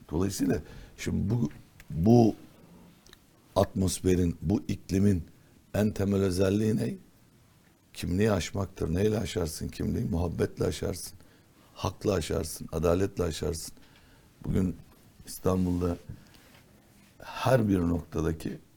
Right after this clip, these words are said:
her bir noktadaki vatandaşlarımız da kimlik odaklı değil ki bizim büyük şehir,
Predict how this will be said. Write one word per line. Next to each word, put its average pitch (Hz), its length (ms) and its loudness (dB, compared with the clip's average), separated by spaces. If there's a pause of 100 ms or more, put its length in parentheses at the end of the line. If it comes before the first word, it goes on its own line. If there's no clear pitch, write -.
(1040)
her 92 300 0
bir 82 160 -2
noktadaki 80 640 -4 (1000)
vatandaşlarımız 85 960 0
da 78 180 -6 (1120)
kimlik 92 420 -2
odaklı 90 480 0
değil 85 180 0 (340)
ki 92 140 -2
bizim 82 320 2
büyük 90 180 0
şehir, 85 380 -4